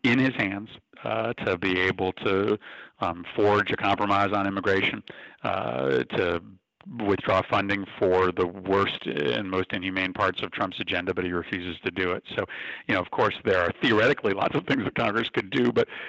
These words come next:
uh, Mitch McConnell is not going to do any of those. I, I can't explain why, um, but I, I have, I, I have very diminished expectations of, uh, what the, the United States Senate, um, under Republican control is going to do, uh,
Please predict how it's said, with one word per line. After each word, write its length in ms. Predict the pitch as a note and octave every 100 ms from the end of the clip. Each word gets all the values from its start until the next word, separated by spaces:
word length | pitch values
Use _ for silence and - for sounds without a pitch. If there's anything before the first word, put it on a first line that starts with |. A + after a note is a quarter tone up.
| -
uh, 540 | - A#2+ A#2+ B1+ B1 B1+
Mitch 280 | A#2+ A#2 G#2+
McConnell 500 | A2+ G2 G2 F#2+ F#2+
is 60 | F2
not 200 | F#2+ F2+
going 180 | - F#2
to 60 |
do 180 | F2 F#2 -
any 240 | F2+ E2+
of 120 | E2+ F2
those. 300 | - A#2 B2 -
I, 160 | - F#2
I 40 | -
can't 200 | - F2+
explain 300 | - G2 F2+
why, 340 | F2+ F#2+ D3 F#3+ - - -
um, 420 | F#2+ F2 F2+ G#2+ -
but 420 | A2 F2+ F2 F2+ -
I, 280 | - - F2
I 40 |
have, 160 | F2 F2 - - - - _ _ -
I, 400 | - A#2+ - G#2
I 20 |
have 180 | G2+ F#2
very 240 | A2 B2
diminished 420 | G#2+ A2 A2 F#2+ -
expectations 720 | F#2 - - F#2+ - - D2+
of, 180 | G#2+ F#2+ -
uh, 420 | - G#2+ A#2+ A#2+ B2+
what 440 | A#2 F#2 F#2 - -
the, 320 | B2 C2 C2 - - -
the 100 | G2
United 320 | F2 F2 E2+ -
States 180 | A2+ -
Senate, 300 | G#2+ F#2 - -
um, 500 | - - - B2+ C3 -
under 160 | F2+
Republican 500 | F2 F2+ F#2 F2 F2+
control 340 | D#2 E2 F#2 E2+
is 60 | D#2+
going 200 | F2 E2+
to 80 |
do, 460 | E2 F2+ F2 E2+ F2+
uh, 320 | A2+ F#2 G#2